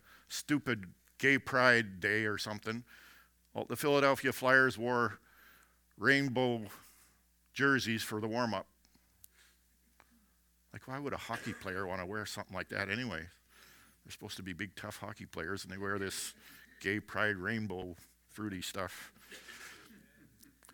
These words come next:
But there was one man who wouldn't do it. He stood up for his beliefs. He said, "No, I'm not gonna put that on." And it seemed like the whole world was against him.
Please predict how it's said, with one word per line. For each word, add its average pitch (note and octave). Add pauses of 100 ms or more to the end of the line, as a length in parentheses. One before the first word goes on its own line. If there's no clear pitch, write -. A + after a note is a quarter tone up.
(160)
But A#2
there A#2
was B2
one D#3
man C3
who C3
wouldn't B2
do C#3
it. B2 (520)
He A#2+
stood C#3
up D3+
for A2+
his G#2
beliefs. A#2
He G#2
said, A2
"No, C3+
I'm G#2+
not A2
gonna A#2
put -
that A2
on." C3 (2000)
And A2+
it A2 (100)
seemed C#3
like A2+
the G#2
whole A#2+
world B2
was G#2+
against B2
him. F#2+